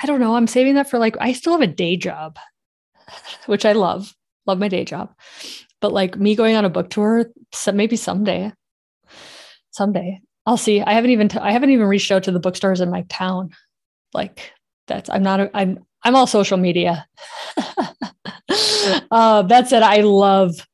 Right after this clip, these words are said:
paperback hardcover books. I don't do ebooks. I, anytime I'm in my car, I'm listening to podcasts. So I love myself a paperback book. Ah, it's so good. And this one, if, if anybody, you guys notice, you notice the matte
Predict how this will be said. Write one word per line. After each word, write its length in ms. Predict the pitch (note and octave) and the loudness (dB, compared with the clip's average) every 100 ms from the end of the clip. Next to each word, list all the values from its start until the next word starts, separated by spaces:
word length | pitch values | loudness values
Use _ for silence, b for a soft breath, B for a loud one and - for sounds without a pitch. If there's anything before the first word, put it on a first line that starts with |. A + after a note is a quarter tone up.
| - - | -20 -4
paperback 640 | G3+ F#3+ F3+ F#3 F3+ - | -2 0 0 0 0 -4
hardcover 680 | - G3+ F3+ - F#3 F3 E3+ | -4 -2 -2 -4 -4 -4 -6
books. 420 | F3 E3 - - - | -8 -10 -10 -14 -6
I 100 | G3 | -2
don't 220 | F#3+ F#3+ | -2 -4
do 180 | F#3+ F#3 | -4 -4
ebooks. 640 | F#3+ F3+ F#3+ F#3 - - - | -6 -4 -4 -6 -12 -16 -10
I, 120 | D#3+ | -6
anytime 360 | G#3 A#3 A#3 A3 | 0 2 2 0
I'm 140 | G3+ | 0
in 60 | F#3+ | 0
my 100 | F#3 | -2
car, 260 | F#3+ F#3 | -2 -2
I'm 140 | F3+ F3+ | 0 -2
listening 280 | F3+ F#3 F3+ | -6 -4 -6
to 60 | |
podcasts. 760 | E3+ F3 F3 F3 F3 - - - b b b | -6 -6 -6 -6 -6 -8 -16 -18 b b b
So 380 | _ - F3+ F3+ _ _ _ _ | _ -8 -8 -8 _ _ _ _
I 80 | - | -6
love 260 | G3 F#3+ F#3 | -2 -2 -2
myself 520 | F#3+ F#3 G3 F#3 - | -6 -6 -6 -8 -8
a 80 | G3 | -10
paperback 680 | F3+ F#3+ F#3 F#3 F#3 F3+ F3+ | -6 -6 -4 -4 -4 -4 -6
book. 320 | F#3 F#3 - - _ - | -6 -6 -10 -20 _ -4
Ah, 240 | C#3 C#2+ | -2 -2
it's 160 | - - | -6 -6
so 240 | D3+ - | -6 -4
good. 420 | D#3 D3+ D#3 - _ b b b b _ _ _ | -4 -4 -6 -8 _ b b b b _ _ _
And 100 | A3 | 2
this 140 | B3 D4+ | 2 2
one, 100 | A#3 | 0
if, 300 | G3+ - G3+ | 0 -2 -4
if 220 | - - - | -6 -8 -2
anybody, 360 | A#3 C#4+ E4+ | 2 4 4
you 80 | E4 | 2
guys 240 | C#4 B3 | 2 0
notice, 280 | A3+ B3+ - | 2 2 2
you 80 | G#3 | 2
notice 260 | G#3+ A#3+ - | 2 0 0
the 80 | |
matte 420 | G#3 F#3+ F3 F#3 | 0 2 0 -2